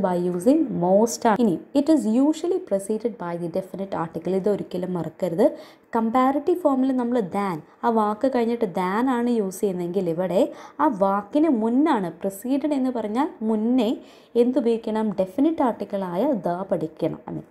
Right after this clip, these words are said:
the യൂസ് ചെയ്യണം. ഡെഫിനിറ്റ് ആർട്ടിക്കിൾ എന്താണെന്നും ഇൻഡെഫിനിറ്റ് ആർട്ടിക്കിൾ എന്തൊക്കെയാണെന്നും ആർട്ടിക്കിൾസിനെ കുറിച്ച് നമ്മൾ ഡീറ്റെയിൽ ആയിട്ടൊരു വീഡിയോ മുന്നേ ചെയ്തിരുന്നു. അപ്പോൾ അതിൽ എന്തെ-, അതിലും നമ്മൾ ഈ പോയിന്റ് ഡിസ്കസ് ചെയ്തിരുന്നു. അപ്പോൾ എന്തെങ്കിലും കൺഫ്യൂഷൻ ഉള്ളവർ ആ വീഡിയോ ഒന്ന് just കണ്ടു നോക്കൂ.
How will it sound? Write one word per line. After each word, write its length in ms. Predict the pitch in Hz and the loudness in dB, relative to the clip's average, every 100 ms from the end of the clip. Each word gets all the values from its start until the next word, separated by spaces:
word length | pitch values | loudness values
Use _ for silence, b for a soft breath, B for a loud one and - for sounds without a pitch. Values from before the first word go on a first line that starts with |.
| 170 | -2
the 120 | 190 240 - B B - | 0 0 -4 B B 2
യൂസ് 160 | 285 277 | 2 2
ചെയ്യണം. 200 | 202 170 B B - | -2 -4 B B -6
ഡെഫിനിറ്റ് 460 | 208 - 254 285 294 | -6 -2 0 2 2
ആർട്ടിക്കിൾ 280 | 277 277 277 262 | 2 2 0 0
എന്താണെന്നും 400 | 254 254 254 247 208 | 0 0 -2 -2 -2
ഇൻഡെഫിനിറ്റ് 460 | 214 233 262 254 | -4 -2 -2 -2
ആർട്ടിക്കിൾ 260 | 240 233 233 226 | -2 -2 -4 -4
എന്തൊക്കെയാണെന്നും 600 | 220 220 220 208 214 254 B B - 208 | -4 -4 -4 -2 -4 -4 B B -2 0
ആർട്ടിക്കിൾസിനെ 460 | 208 277 294 302 302 | 0 2 2 4 2
കുറിച്ച് 180 | 277 277 | 2 0
നമ്മൾ 140 | 262 226 | -2 0
ഡീറ്റെയിൽ 360 | 226 226 277 277 | -2 -2 0 0
ആയിട്ടൊരു 260 | 247 233 233 220 | 0 0 -2 -2
വീഡിയോ 220 | 202 226 214 | 0 0 0
മുന്നേ 260 | 190 196 196 | -4 -4 -6
ചെയ്തിരുന്നു. 420 | 196 180 175 196 311 B B - | -6 -6 -4 -2 -2 B B 0
അപ്പോൾ 120 | 220 | 2
അതിൽ 120 | 208 220 | 2 2
എന്തെ-, 200 | 208 220 220 226 | -2 -2 0 2
അതിലും 240 | 277 349 | 2 2
നമ്മൾ 160 | 311 277 | 4 2
ഈ 20 | 262 | 2
പോയിന്റ് 220 | 247 226 226 | 0 -2 -2
ഡിസ്കസ് 340 | 202 - 208 202 | -4 -4 -2 0
ചെയ്തിരുന്നു. 380 | 196 170 160 160 156 B B - | -2 -2 -4 -8 -12 B B -10
അപ്പോൾ 200 | - 254 277 - - - | -2 0 0 -2 -10 -4
എന്തെങ്കിലും 360 | 220 240 277 311 | 0 2 4 4
കൺഫ്യൂഷൻ 340 | 277 233 233 262 | 2 -2 -6 -4
ഉള്ളവർ 220 | 220 214 254 | -2 0 0
ആ 20 | 220 | 0
വീഡിയോ 240 | 208 202 190 | 0 0 -2
ഒന്ന് 120 | 190 185 | -4 -6
just 180 | 175 - 330 | -6 -8 -2
കണ്ടു 220 | 302 247 196 | 0 0 0
നോക്കൂ. 240 | 165 - | -4 -6